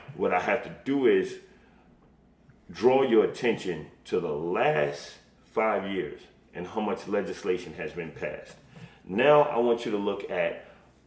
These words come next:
post George Floyd's murder, how much legislation has been passed. What's the difference? There's been so much happening, so much change in the world in the last two, three months, right?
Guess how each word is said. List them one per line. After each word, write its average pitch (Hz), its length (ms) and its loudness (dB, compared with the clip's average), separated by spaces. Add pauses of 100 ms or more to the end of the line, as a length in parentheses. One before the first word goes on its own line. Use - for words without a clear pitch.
(120)
post - 720 6 (760)
George 113 360 6
Floyd's 92 480 0
murder, 90 400 0 (640)
how 101 160 -2
much 90 260 -4
legislation 80 680 -8
has 76 80 -12
been 76 200 -14
passed. - 340 -14 (400)
What's 90 240 -6
the - 80 -12
difference? - 480 -6
There's - 360 -10
been 85 200 -10
so 123 320 0
much - 260 2
happening, 87 440 -2
so 120 200 -2
much 147 280 4
change 147 420 2
in 101 80 0
the 92 60 0
world 113 440 6 (720)
in 117 120 2
the 107 80 2
last 107 560 0
two, 151 260 0
three 131 220 2
months, - 380 4 (840)
right? 135 340 8